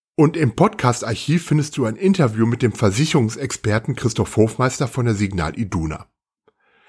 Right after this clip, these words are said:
Ich wünsche viel Erfolg auf dem Weg zur Gründung. Auch morgen öffnet sich wieder ein Türchen im Fit fürs Handwerk Adventskalender.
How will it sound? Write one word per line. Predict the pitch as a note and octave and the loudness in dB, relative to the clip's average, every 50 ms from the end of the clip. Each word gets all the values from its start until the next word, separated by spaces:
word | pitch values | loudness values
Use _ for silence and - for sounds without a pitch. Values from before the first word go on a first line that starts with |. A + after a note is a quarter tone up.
| - - - - - - - _ | -20 -20 -20 -20 -20 -20 -14 _
Ich | - C#3+ - - | -2 -2 2 4
wünsche | D#3+ F3+ E3 - C#3+ | 2 2 4 2 2
viel | - - G3 A3+ A3+ | 2 2 2 2 2
Erfolg | - - - A#2 A#2+ D#3 - - | 2 0 0 0 0 0 0 -4
auf | A#2 - | -6 -2
dem | - A#2 G2 G2 | -2 -2 0 0
Weg | A2 G#2 - | -2 -2 -2
zur | - C#3+ B2 | -4 -4 -4
Gründung. | A#2 G#2 G2+ F2+ E2+ D#2+ D#2 E2 - _ _ _ _ _ _ _ _ _ - _ - - _ _ | 0 0 0 0 0 -4 -8 -12 -18 _ _ _ _ _ _ _ _ _ -20 _ -20 -20 _ _
Auch | C#3 B2 - - | -2 -2 0 2
morgen | B2+ D#3+ F#3 G3+ F3 - | 2 4 4 4 2 0
öffnet | A#2 A2+ - - A#2 - | -4 -4 -4 -4 -4 -4
sich | - A2 - - | -4 -6 -4 -2
wieder | A#2+ B2+ - | -2 -2 -2
ein | A#2 G#2+ F#2 | -4 -6 -4
Türchen | - B2 B2+ C#3+ C#3+ E3 D#3+ B2 | 2 4 4 4 4 2 0 0
im | A#2 A2+ | -2 -2
Fit | - D3 C3 - | -2 -2 -2 0
fürs | - D3 - - | 0 -2 -2 -2
Handwerk | G#2 F#2 F2+ - - A#2 - - | -4 -6 -4 -4 -6 -6 -6 -8
Adventskalender. | - - - G#2+ G#2 - - - E2+ D#2+ D#2 D2 D#2 C#2+ C#2+ - - | -8 0 2 2 2 2 -2 -6 -8 -8 -8 -10 -12 -12 -14 -16 -16